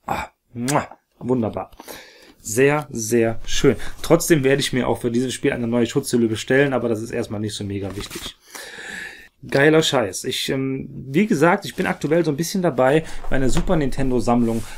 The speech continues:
aufzustocken, aber ich hätte halt wirklich da auch die Sachen gerne mit O V P. Falls ihr da draußen jetzt, ne, irgendwelche Sachen habt, die ihr loswerden möchtet,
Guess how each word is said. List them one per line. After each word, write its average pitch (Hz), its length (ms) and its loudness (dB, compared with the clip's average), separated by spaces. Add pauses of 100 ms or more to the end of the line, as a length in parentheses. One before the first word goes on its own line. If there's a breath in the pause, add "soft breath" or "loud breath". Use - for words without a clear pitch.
(120)
aufzustocken, 139 1040 -2
aber 160 400 4
ich - 120 -6
hätte 151 280 2
halt 127 180 -4
wirklich - 320 -4
da 127 120 6
auch 131 120 2
die 131 120 -2
Sachen 127 280 0
gerne 117 220 4
mit 113 160 0
O 127 100 2
V - 180 -6
P. 107 260 -4 (340 loud breath)
Falls 202 320 4
ihr 165 80 4
da 143 40 2
draußen 127 380 2
jetzt, - 340 0
ne, 165 200 -2
irgendwelche 151 560 -2
Sachen 135 320 -2
habt, 196 220 -2
die 147 80 -2
ihr 135 100 2
loswerden 127 540 4
möchtet, 127 440 -2